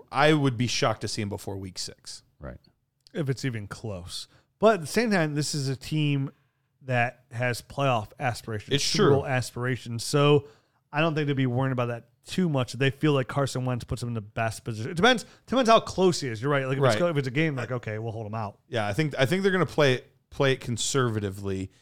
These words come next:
Speaker 1: and I don't think that will be the deciding factor. But if it's, you know, week four or week five, and that would put him over the threshold.
Speaker 2: Sure.
Speaker 3: If it's just a week, I think so, 'cause at the same time, they need to see him as much as they can, too, because they gotta decide whether he's the future of the franchise
Speaker 1: Right.
Speaker 3: as well,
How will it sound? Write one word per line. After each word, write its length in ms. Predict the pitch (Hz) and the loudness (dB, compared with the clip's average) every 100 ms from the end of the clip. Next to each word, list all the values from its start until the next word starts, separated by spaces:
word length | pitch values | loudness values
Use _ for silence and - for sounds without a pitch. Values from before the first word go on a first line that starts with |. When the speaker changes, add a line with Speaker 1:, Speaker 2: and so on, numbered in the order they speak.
| _ _ | _ _
Speaker 1:
and 140 | - 160 | 0 4
I 60 | |
don't 200 | 180 175 | 4 2
think 200 | 139 156 | -2 -4
that 240 | 104 135 135 | 0 0 0
will 80 | 117 | -2
be 160 | 131 | -2
the 120 | 120 | -4
deciding 520 | 113 107 - 113 110 101 | -4 -4 0 0 -2 -4
factor. 680 | - 113 113 156 156 156 - _ _ _ | -2 -2 -2 0 0 -2 -8 _ _ _
But 160 | 139 143 | 4 4
if 360 | 139 - - _ | 2 -4 -20 _
it's, 400 | - 123 - - | -4 -4 -4 -6
you 100 | 131 | -2
know, 160 | 120 104 | -2 -2
week 320 | 95 110 104 | -4 -6 -6
four 720 | - - 139 143 160 165 170 - _ _ | -12 -4 0 2 4 2 2 -6 _ _
or 140 | - 120 | -4 -2
week 240 | 120 107 | 0 -4
five, 720 | - - 151 127 110 107 113 | -10 0 2 4 4 2 2
and 120 | 113 | 2
that 140 | 117 117 | 2 0
would 160 | 117 | -4
put 180 | - 160 | 2 4
him 120 | 143 | 4
over 240 | 131 127 120 | 4 2 0
the 100 | 107 | -4
threshold. 800 | - 117 135 143 180 180 185 95 | -6 0 0 4 4 4 4 -2
Speaker 2:
Sure. 360 | - - 67 202 | -4 -4 -4 2
Speaker 3:
If 100 | 190 | 2
it's 140 | 151 | 6
just 240 | 254 240 | 4 6
a 40 | 214 | 4
week, 200 | 185 196 | 2 4
I 80 | 170 | 4
think 240 | - 170 | 4 -2
so, 160 | - 180 | 0 -2
'cause 160 | 131 | 0
at 80 | 165 | -2
the 60 | 151 | 0
same 180 | 196 196 | -2 0
time, 300 | 170 160 147 | 0 0 0
they 120 | 160 | 0
need 200 | 170 151 | 0 -2
to 80 | 139 | -4
see 180 | 160 | -2
him 140 | 143 143 | -2 -2
as 100 | 117 | -2
much 240 | 139 135 | -2 -2
as 60 | 120 | -6
they 80 | 127 | -4
can, 240 | 135 123 | -4 -4
too, 240 | - 139 | 0 2
because 200 | 160 131 | 2 0
they 60 | 123 | 0
gotta 140 | 156 | -2
decide 240 | 131 - 135 | -2 -2 0
whether 240 | 123 117 | 0 -2
he's 320 | 104 156 156 | -4 -4 -2
the 80 | 127 | -2
future 260 | - 107 127 | -4 -4 -2
of 60 | |
the 80 | 117 | -4
franchise 260 | 107 117 104 | -4 -2 0
Speaker 1:
Right. 240 | 110 107 | 0 -2
Speaker 3:
as 160 | 113 - | -6 0
well, 340 | 160 165 123 | 4 4 2